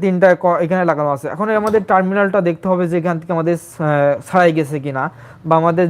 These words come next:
যে রানিং স্টার্টিং কয়েলটা থাকে ওখান থেকে জয়েন্টটা ছাড়াই গেছে কিনা। অ্যালুমিনিয়ামের ক্ষেত্রে এই, এটা বেশি হয় যে আমাদের, আহ, যে জয়েন্টটা থাকে রানিং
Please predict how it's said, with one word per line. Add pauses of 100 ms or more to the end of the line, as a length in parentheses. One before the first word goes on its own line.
যে (140)
রানিং (120)
স্টার্টিং (100)
কয়েলটা
থাকে
ওখান
থেকে
জয়েন্টটা
ছাড়াই
গেছে
কিনা। (340)
অ্যালুমিনিয়ামের (100)
ক্ষেত্রে (240)
এই, (240)
এটা (100)
বেশি
হয়
যে (100)
আমাদের,
আহ, (120)
যে (140)
জয়েন্টটা
থাকে (100)
রানিং